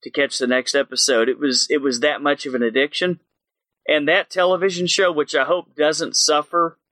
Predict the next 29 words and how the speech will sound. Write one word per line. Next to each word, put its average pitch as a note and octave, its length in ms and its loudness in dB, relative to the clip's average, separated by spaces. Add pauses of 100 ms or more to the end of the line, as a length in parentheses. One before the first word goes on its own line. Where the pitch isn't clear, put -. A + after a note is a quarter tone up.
(320)
this C#3 240 0
next D#3+ 320 -2
year F3 140 2
because C#3+ 340 -4
of B2+ 140 -2
the B2+ 80 -6
changing C#3+ 440 0
of C#3 60 0
the C3+ 80 0
guard C#3 380 2
on C3 220 2
the, B2+ 280 2
uh, B2 40 4 (280)
showrunner, F3 600 0 (760)
is, D3 360 2
uh, C3+ 340 4
one D3+ 300 0
you D3+ 100 0
mentioned D#3 340 0
as C3 140 2
an C3+ 80 2
honorable C#3 460 2
mention, C#3 400 -2
Brian, C#3+ 280 2
and B2 80 0
that's, C3+ 440 0
uh, A#2+ 340 2
American B2+ 560 0
Gods. A#2 580 -2